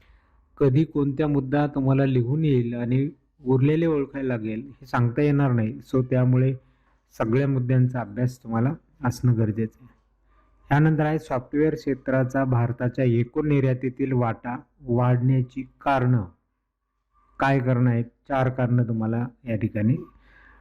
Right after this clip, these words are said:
लिहिणं अपेक्षित आहे. यानंतर नेक्स्ट पुढचा क्वेश्चन आहे क्रीडा क्षेत्रातील पुरस्कार.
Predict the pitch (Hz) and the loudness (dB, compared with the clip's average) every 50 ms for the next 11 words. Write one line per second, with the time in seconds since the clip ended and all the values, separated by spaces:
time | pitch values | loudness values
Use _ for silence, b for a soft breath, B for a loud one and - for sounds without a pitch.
0 | b b b - - - 131 131 131 135 135 139 135 123 117 - 123 113 - - | b b b -16 -6 0 2 2 2 2 0 0 -2 -4 -4 -6 -8 -10 -10 -12
1 | - 120 - 95 - _ _ _ _ _ _ _ _ _ _ _ _ _ _ _ | -16 -16 -16 -16 -20 _ _ _ _ _ _ _ _ _ _ _ _ _ _ _
2 | - - _ b b b b b b b b b b b b - - - _ _ | -20 -20 _ b b b b b b b b b b b b -20 -20 -20 _ _
3 | - _ - 151 147 151 160 165 160 165 151 165 165 165 175 185 - _ _ _ | -14 _ 0 0 2 2 2 2 0 0 -2 -2 -4 -4 -4 -8 -12 _ _ _
4 | _ _ _ _ _ _ _ _ _ _ _ _ _ _ _ _ _ _ _ - | _ _ _ _ _ _ _ _ _ _ _ _ _ _ _ _ _ _ _ -4
5 | 170 165 151 143 156 165 151 139 131 - - - - _ _ _ _ _ _ _ | 2 4 4 6 4 4 2 0 -4 -8 -18 -20 -20 _ _ _ _ _ _ _
6 | _ _ _ _ _ _ _ _ _ _ - - - - 135 123 127 - 147 135 | _ _ _ _ _ _ _ _ _ _ -20 -12 -4 -2 0 0 2 0 -2 0
7 | 143 147 143 135 - 147 143 135 135 131 123 135 139 143 - _ _ _ _ _ | 0 0 -2 -2 -4 -4 -2 0 0 2 2 0 -2 -4 -10 _ _ _ _ _
8 | _ _ _ _ _ _ _ _ _ _ _ _ - - 147 151 151 147 147 147 | _ _ _ _ _ _ _ _ _ _ _ _ -4 0 0 0 2 0 -2 -4
9 | 147 151 151 - _ - - - 135 127 127 131 123 123 117 - 123 123 127 156 | -4 -8 -12 -18 _ -12 -2 -2 -2 0 0 0 0 0 0 0 -2 -2 -2 -4
10 | - - - 135 131 135 127 127 - - 123 101 | -4 -2 -2 0 2 2 0 -2 -8 -12 -14 -14